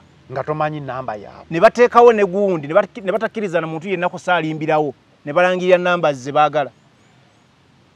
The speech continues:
Speaker 2: Owulira?
Speaker 1: Mm.
Speaker 2: Kakati
Speaker 1: Mu kkomera.
Speaker 2: mu k-, kati ebintu bino bye twogerako.
Speaker 1: Tujja kulabako amakomera mu Uganda nga hundred percent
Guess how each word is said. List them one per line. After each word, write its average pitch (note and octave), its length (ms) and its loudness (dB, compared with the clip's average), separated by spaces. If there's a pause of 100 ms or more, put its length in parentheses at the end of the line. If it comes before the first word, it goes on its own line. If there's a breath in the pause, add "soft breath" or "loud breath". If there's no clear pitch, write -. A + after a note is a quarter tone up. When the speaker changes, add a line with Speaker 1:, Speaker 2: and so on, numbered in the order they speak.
(220)
Speaker 2:
Owulira? D#3+ 320 -4 (260)
Speaker 1:
Mm. A2+ 220 -18
Speaker 2:
Kakati F3 500 -2 (340)
Speaker 1:
Mu B2 100 -12
kkomera. B2+ 560 -6
Speaker 2:
mu D3 100 -8
k-, - 140 -20 (360)
kati F3+ 240 2
ebintu B3 320 2
bino G3+ 180 -2
bye D#3 100 -2
twogerako. F3 640 2 (140)
Speaker 1:
Tujja G3+ 280 6
kulabako G#3+ 420 10
amakomera F#3+ 500 8
mu F#3+ 80 0
Uganda E3 560 4
nga D3+ 260 6
hundred F3+ 420 4
percent E3+ 380 8